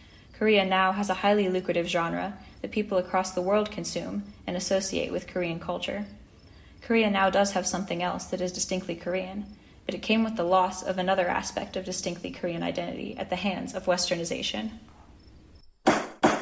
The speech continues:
Would you look at that? Sounds like it's time for our last segment, a new addition this week.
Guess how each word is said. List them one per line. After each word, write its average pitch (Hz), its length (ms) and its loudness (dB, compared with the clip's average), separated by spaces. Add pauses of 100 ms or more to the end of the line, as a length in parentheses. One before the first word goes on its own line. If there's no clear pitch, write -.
(1400)
Would 208 160 0
you 190 80 0
look 233 240 4
at 359 140 0
that? 190 320 4 (420)
Sounds 269 340 4
like 247 140 -4
it's 220 140 -8
time 233 240 -4
for 208 160 2
our 180 100 4
last 226 360 0
segment, 170 360 0 (180)
a 208 100 0
new 247 180 4
addition 175 360 2
this 160 200 -6
week. 165 300 -8